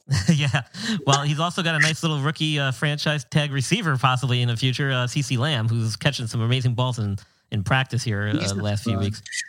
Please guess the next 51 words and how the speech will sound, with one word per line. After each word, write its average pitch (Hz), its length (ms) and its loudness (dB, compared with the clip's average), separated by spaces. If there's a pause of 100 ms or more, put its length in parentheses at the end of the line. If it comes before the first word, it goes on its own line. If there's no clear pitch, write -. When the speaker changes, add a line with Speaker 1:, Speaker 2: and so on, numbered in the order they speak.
(140)
Speaker 2:
Listen, 226 280 -2
Speaker 1:
That 139 160 2
dude's 151 160 2
Speaker 2:
the 143 40 -2
Speaker 1:
skillful. 135 460 0
Speaker 2:
Cow-, - 80 -2 (460)
the - 220 0 (160)
Cowboys 277 520 -4
should - 180 -2
have 180 320 -8 (140)
two 247 340 2
rings 165 380 -4
the 123 80 -6
last 139 220 -4 (100)
Speaker 1:
I - 20 0
know. 113 80 4
Speaker 2:
two 165 120 2
years, 143 680 -2
Speaker 1:
Well, 143 100 4
Speaker 2:
and 170 100 4
Speaker 1:
we'll - 100 -2
Speaker 2:
they 214 80 0
Speaker 1:
see. 233 60 0
Speaker 2:
can't 175 120 2
Speaker 1:
This - 100 -4
is 170 120 0
Speaker 2:
even 233 60 0
Speaker 1:
it. - 60 -2
Speaker 2:
make 170 100 -12
the - 80 -20 (120)
playoffs. 170 600 -6 (100)
And 165 80 0
then 190 140 -6
they 190 120 -8
get 175 220 -8
more 185 380 -8
players. 170 600 -6 (360)
Word 185 260 -4
on 208 200 -10
the 165 60 -6
street 220 460 -2
is 151 460 -6 (320)
they're, 151 180 -4 (100)
they're 151 420 -4
in 190 160 -6
line 185 320 -6
to 151 100 -8
get 160 320 -4
Earl 180 240 -8
Thomas, 196 640 -4
too, 208 420 -4